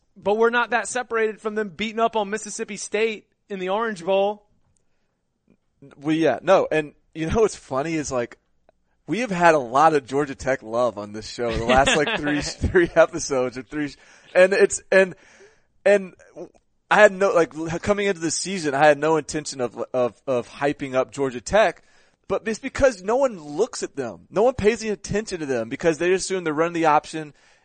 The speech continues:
Speaker 2: and it doesn't matter who's on offensive line, doesn't matter who's a quarterback, who's a running back, they'll do what they do. And, but when you, when you look at what they're due for this year, they're due for another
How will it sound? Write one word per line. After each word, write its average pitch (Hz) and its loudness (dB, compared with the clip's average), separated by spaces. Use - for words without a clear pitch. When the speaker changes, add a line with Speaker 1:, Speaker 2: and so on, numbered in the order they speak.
Speaker 2:
and 143 0
it 131 -2
doesn't 160 0
matter 160 4
who's 160 2
on 151 -2
offensive 147 -2
line, 139 -2
doesn't 143 -6
matter 143 2
who's 135 -6
a 131 -12
quarterback, 135 -2
who's 131 -10
a 127 -8
running 131 -4
back, 123 -2
they'll 135 -8
do 139 -6
what 135 -6
they 135 -2
do. 156 -2
And, 156 -2
but 175 -2
when 196 -2
you, 170 -12
when 190 -4
you 180 -4
look 170 -4
at 202 -6
what 160 -4
they're 156 -4
due 139 -8
for 143 -6
this 127 -6
year, 156 -6
they're 180 -6
due 160 -8
for 185 -10
another 185 -6